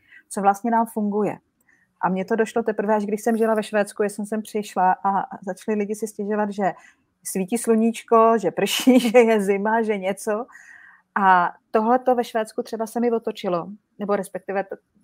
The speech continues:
otočilo. Já jsem asi nikdy nebyla úplně stěžovací typ, ale tam jsem si najednou uvědomila, že tam lidi uvažujou jinak. Že tam se radují z toho, že je sluníčko, protože tam je ho málo. Takže když vyleze na jaře první sluníčko, tak Švéd jde do kraťas a do, do žabek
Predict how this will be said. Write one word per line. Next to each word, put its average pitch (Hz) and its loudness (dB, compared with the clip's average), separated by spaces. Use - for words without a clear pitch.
otočilo. 156 -12
Já 165 -8
jsem 196 -10
asi - -10
nikdy 196 -4
nebyla 214 -2
úplně 196 -8
stěžovací 190 -6
typ, 175 -8
ale 202 2
tam 190 -6
jsem 220 -6
si 233 -4
najednou 220 0
uvědomila, 214 -2
že 208 -4
tam 208 -4
lidi 214 -4
uvažujou 214 -2
jinak. 202 -4
Že 190 -8
tam 214 -4
se 247 0
radují 262 4
z 269 -12
toho, 214 -6
že 202 -6
je 180 -4
sluníčko, 170 -12
protože 185 -4
tam 196 2
je 208 -2
ho 226 0
málo. 202 0
Takže 185 -4
když 196 -2
vyleze 208 0
na 214 -2
jaře 214 -2
první 214 -4
sluníčko, 208 -6
tak 202 -6
Švéd 208 -2
jde 202 0
do 185 -10
kraťas 208 -4
a 196 -10
do, 185 0
do 180 -2
žabek 196 2